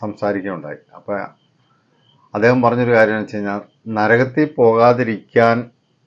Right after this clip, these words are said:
വേണ്ടിയിട്ടാണ് പാവം ചെയ്യാതിരിക്കുന്നത്. അതായത് സ്വർഗത്തിൽ പോകണം, നരകത്തിൽ പോകരുത്, അതുകൊണ്ടാണ് പാവം ചെയ്യാത്തത് എന്നാണ്. പാവം ചെയ്യാൻ പേടി, നരകത്തിൽ പോകും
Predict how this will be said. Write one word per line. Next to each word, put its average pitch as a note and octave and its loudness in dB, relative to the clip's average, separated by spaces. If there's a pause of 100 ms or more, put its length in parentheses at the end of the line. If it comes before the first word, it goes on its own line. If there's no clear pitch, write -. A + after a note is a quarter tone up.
(400)
വേണ്ടിയിട്ടാണ് G#2 -2 (140)
പാവം F#2+ -2
ചെയ്യാതിരിക്കുന്നത്. E2 -8 (720)
അതായത് G2+ -2 (100)
സ്വർഗത്തിൽ G#2+ -2
പോകണം, A2 2 (880)
നരകത്തിൽ A2+ 2 (120)
പോകരുത്, G2+ 2 (640)
അതുകൊണ്ടാണ് A2+ 0 (160)
പാവം F#2+ 0 (100)
ചെയ്യാത്തത് F#2 -4 (380)
എന്നാണ്. F2 -12 (500)
പാവം A2 4
ചെയ്യാൻ A#2 2 (140)
പേടി, A#2+ 2 (1200)
നരകത്തിൽ C3 2 (120)
പോകും A2 0